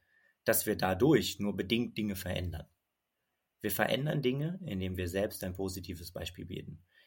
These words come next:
Indem wir uns mal die Frage stellen, wie können wir es denn schaffen, dass überhaupt hier, wie du vorhin schon gesagt hast, ja, f-, globaler Frieden fängt mit Frieden bei uns selbst an. Geht bei Frieden in unserer Nachbarschaft weiter und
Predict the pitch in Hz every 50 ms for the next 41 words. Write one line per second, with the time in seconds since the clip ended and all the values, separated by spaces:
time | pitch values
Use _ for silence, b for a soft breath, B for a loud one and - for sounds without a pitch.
0 | b b b 104 101 95 101 95 95 104 113 147 156 147 - - 110 104 101 98
1 | 95 - 95 90 95 98 107 104 - - - 107 107 117 117 107 98 - - 98
2 | 98 101 98 - - 95 90 92 98 101 - - 101 92 90 - - - 92 90
3 | 87 98 95 - - - - - - - 160 196 190 107 87 - - _ _ _
4 | _ _ - - 107 110 139 143 - 143 139 135 151 175 - - 147 131 131 -
5 | - 160 151 - - 80 - - - 92 104 127 - - - - 165 - 117 107
6 | 101 107 117 143 156 147 151 - - 131 143 147 151 151 - - 123 131 131 -
7 | 113 107 - - - 123 123 120 110 104 101 95 95 92 98 95 92 92 - -
8 | - - _ _ _ _ _ _ _ _ _ _ _ _ _ _ _ _ _ _
9 | _ _ _ _ _ _ _ - - 113 131 - - _ - 101 95 - - 107
10 | 113 123 135 135 135 131 120 - - 113 110 120 107 104 104 101 95 104 113 -
11 | - 117 107 - - 92 - 95 92 95 - - - 131 147 151 - _ _ _
12 | _ _ _ _ _ _ _ - 113 113 123 127 - - -